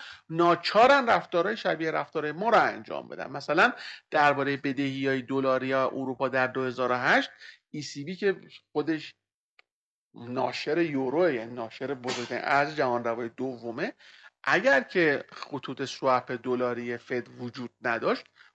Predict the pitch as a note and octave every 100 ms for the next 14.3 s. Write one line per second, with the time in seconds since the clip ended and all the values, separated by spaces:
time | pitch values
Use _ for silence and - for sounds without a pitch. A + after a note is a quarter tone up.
0 | _ A2+ A2+ C#3+ C3+ B2 B2 G3 B3+ C4+
1 | F3+ C3+ - C3 D3 A#3 A#3+ - - -
2 | - - A#2+ C3+ - - A2 C#3 F#3 C#3
3 | C3+ B2 _ D#3+ E3+ C#3 - - - -
4 | _ - - - F3 E4+ F4 C4+ G3+ F3
5 | E3+ D#3 E3 D3 C#3+ D#3+ C#3+ C3+ - A3
6 | C4 A#3 G3 D3+ C#3 C3 C3 B2+ C3+ C#3
7 | C3 C3 B2+ B2+ C3 - B2 - C#3 C3
8 | B2 B2 B2 B2+ C#3 C#3 - E3+ D#3 -
9 | D3 - - - - - - B2+ - -
10 | B2+ C3 A#2+ C3+ D3 C#3 C3+ C#3 B2 C3
11 | C#3+ F#3+ G3 F#3 E3+ D3 B2 - D3 D3+
12 | - C3 B2+ B2+ - C#3+ D3+ D#3 A2+ A2
13 | B2+ B2 C3 B2+ B2+ - C#3 C#3 C3 -
14 | C#3 C3+